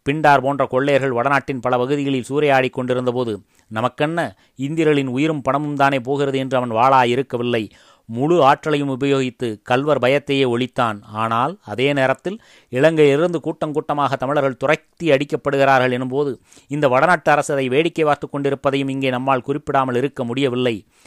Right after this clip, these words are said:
ஆங்கிலேயன் இந்த நாட்டிலே போக்குவரத்தை சீர் செய்து கொடுத்தான். ரயில், தந்தி, தபால் அவன் தந்ததுதான்.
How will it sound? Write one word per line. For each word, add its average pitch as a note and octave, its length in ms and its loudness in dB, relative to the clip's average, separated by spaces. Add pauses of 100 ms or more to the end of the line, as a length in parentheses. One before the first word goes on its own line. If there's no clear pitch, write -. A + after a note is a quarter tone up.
(180)
ஆங்கிலேயன் B2+ 640 -2 (240)
இந்த C3+ 200 -4
நாட்டிலே C#3 380 0
போக்குவரத்தை C#3+ 680 -4
சீர் C#3 180 -6
செய்து C3 220 -4
கொடுத்தான். A#2+ 560 -8 (320)
ரயில், B2 540 0
தந்தி, C3 400 -4
தபால் B2 440 2
அவன் B2 260 -4
தந்ததுதான். B2 680 -2